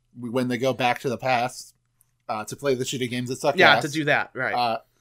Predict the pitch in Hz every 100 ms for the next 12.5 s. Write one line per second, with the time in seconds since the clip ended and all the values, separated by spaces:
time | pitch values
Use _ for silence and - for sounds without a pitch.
0 | _ _ _ - 131 - - 233 190 -
1 | - - - - - - - - _ -
2 | - 156 135 160 160 143 151 151 147 -
3 | - - _ - 143 135 131 143 143 135
4 | 127 120 - - _ _ _ _ - 127
5 | 117 117 - 214 139 120 160 160 156 139
6 | - 131 - 143 120 - - - _ _
7 | _ _ _ - 117 110 170 147 151 143
8 | 151 143 127 123 127 139 - 135 123 131
9 | 110 113 107 _ _ 135 120 120 117 120
10 | - - - - _ - 139 135 123 139
11 | 147 143 127 107 110 113 131 127 135 139
12 | 147 143 147 156